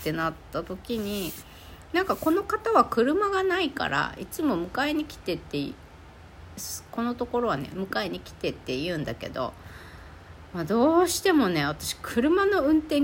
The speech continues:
嫌いだからね、人を車に乗せたくなくって、もうここはね、性格悪いと言われてもいいから言いましょう。私は人の送り迎えをするのが嫌いです。<laughs> 送り迎えと人、誰かを乗せて運転するのが嫌いです。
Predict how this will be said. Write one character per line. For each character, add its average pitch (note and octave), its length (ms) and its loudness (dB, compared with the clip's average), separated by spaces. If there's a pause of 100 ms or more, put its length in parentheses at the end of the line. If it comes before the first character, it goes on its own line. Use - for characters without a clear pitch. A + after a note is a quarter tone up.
嫌 B3 300 2
い A#3 40 2
だ A#3 120 2
か F#3 120 4
ら D#3+ 80 2
ね、 D3 140 0
人 D4+ 800 6
を - 100 6
車 C#4+ 640 10
に D4 160 6
乗 B3 200 4
せ C#4 180 2
た G4 220 8
く B3+ 180 8
な G#3 220 4
く - 240 0
っ G3 40 -4
て、 - 320 0 (300)
も G#3 120 2
う - 20 2
こ A#3+ 140 0
こ E4+ 140 2
は E4+ 120 10
ね、 C#4 180 4
性 C4 200 -2
格 E4 260 0
悪 D#4+ 280 6
い - 60 2
と - 100 -2
言 E3+ 120 2
わ F#3+ 100 4
れ A3 100 0
て B3 120 -2
も F#3 180 0
い F3 140 0
い - 20 -8
か D#3 180 2
ら A#2+ 80 2
言 F3 140 -4
い F#3 60 0
ま F#3 140 0
し - 120 -4
ょ C#3 60 4
う。 - 80 0
私 A#3+ 280 -4
は A#3+ 80 0
人 A#3+ 280 0
の A3+ 160 0
送 G#3 200 2
り A3 80 2
迎 G#3+ 280 0
え F3+ 80 2
を B2+ 100 0
す - 180 -4
る D#3+ 120 -2
の D3+ 80 -2
が A2+ 100 -4 (120)
嫌 E3 200 0
い D#3+ 80 0
で D3 140 -2
す。 - 180 -8 (520)
<laughs> C4+ 440 4
送 G#3 240 2 (100)
り A#3 120 6
迎 A#3 360 0
え C#3+ 60 0
と D3 240 -2 (260)
人、 - 540 6
誰 A#3+ 300 6
か G3 160 8
を E3 80 6
乗 F3 120 6
せ F#3 140 0
て E3+ 140 6
運 F#3+ 120 2
転 G3+ 240 6
す G3+ 140 4
る F#3+ 80 4
の F3 80 2
が C3+ 100 0
嫌 E3 300 2
い D#3+ 80 2
で C#3+ 140 4
す。 - 140 -4